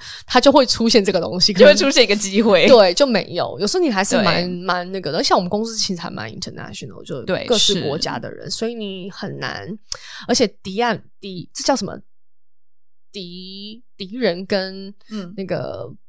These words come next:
Speaker 1: 不是很明确，你不太知道这个 line 跟那个 line 到底是怎么样的时候，你很难下重手。<laughs>
Speaker 2: 你要下什么重手啊？
Speaker 1: <laughs>
Speaker 2: 好可怕。
Speaker 1: 所以，所以你就是，你就是，就是保-，会保持一个距离。
Speaker 2: 距离。
Speaker 1: 嗯，
Speaker 2: 嗯。
Speaker 1: 就是我们确保自己的管-，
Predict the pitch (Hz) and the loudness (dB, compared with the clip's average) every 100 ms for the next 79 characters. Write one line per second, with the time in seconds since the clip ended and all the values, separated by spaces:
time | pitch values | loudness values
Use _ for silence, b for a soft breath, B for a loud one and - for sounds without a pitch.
0 | - 226 208 - 269 202 175 160 180 220 | -12 -8 -2 -2 0 0 0 -2 -2 0
1 | - 262 185 160 180 226 285 311 - - | 2 2 0 -2 -4 -4 2 0 0 2
2 | 285 277 247 277 247 247 254 240 269 208 | 2 2 0 0 0 -2 -2 0 0 0
3 | 220 180 190 226 170 214 240 226 - 208 | 0 0 0 -2 0 2 6 6 6 4
4 | 233 214 B B 240 302 - 214 180 156 | 4 4 B B -4 -2 0 -2 -2 -4
5 | 214 - 233 175 185 - 214 180 - - | 2 2 4 0 -4 -2 -2 0 -2 0
6 | 214 453 - - - 359 381 247 262 - | 0 0 0 -2 0 -2 4 8 8 8
7 | 311 - 202 294 262 262 - 214 202 220 | 6 6 6 8 8 8 8 8 10 8
8 | 214 247 254 196 247 226 381 523 440 - | 8 8 10 10 10 10 6 4 2 2
9 | 403 392 262 370 440 359 - 233 339 339 | 4 4 2 4 4 4 0 -2 0 0
10 | 120 - - - 349 320 - 120 180 - | -2 -8 -10 -4 -4 -2 -2 -2 -2 -2
11 | 320 180 - - 185 196 190 196 190 175 | 0 -2 -2 -4 -6 -10 -8 -4 -2 -2
12 | 151 - - - 208 185 156 175 180 226 | -4 -8 -10 -4 -2 0 -2 -4 -2 2
13 | 196 185 214 - 277 - - 185 127 - | 2 0 -2 -2 -2 -4 -6 -12 -12 -14